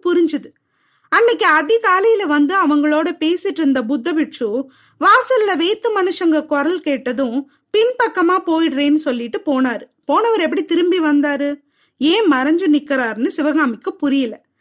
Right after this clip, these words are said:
நேத்து வரைக்கும் இந்த மாதிரி ஏதாவது நடந்திருந்தா சிவகாமி உடனே சத்தம் போட்டு ஊரை கூட்டியிருப்பா. ஆனா காலையில புத்த பிட்சுவோட பேசிட்டு இருந்ததுக்கு அப்புறம் அவ மனசு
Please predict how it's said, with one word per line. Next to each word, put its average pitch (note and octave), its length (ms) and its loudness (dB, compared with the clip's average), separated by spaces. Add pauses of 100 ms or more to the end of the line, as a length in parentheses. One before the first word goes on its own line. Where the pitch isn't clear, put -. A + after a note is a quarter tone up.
(380)
நேத்து A#4+ 460 2
வரைக்கும் A4+ 420 0
இந்த F4 200 2
மாதிரி F4 380 2
ஏதாவது D4+ 480 0
நடந்திருந்தா B3+ 800 -2 (280)
சிவகாமி B4 480 2
உடனே G#4 500 0
சத்தம் E4+ 360 -2
போட்டு C4+ 300 0
ஊரை F4+ 340 2
கூட்டியிருப்பா. A#3+ 540 -6 (540)
ஆனா B4+ 300 2
காலையில A4+ 600 4
புத்த G4+ 340 0
பிட்சுவோட F#4 460 0
பேசிட்டு F4+ 460 -2
இருந்ததுக்கு D4 480 0
அப்புறம் C#4+ 380 -2
அவ D#4+ 200 0
மனசு C4+ 680 -2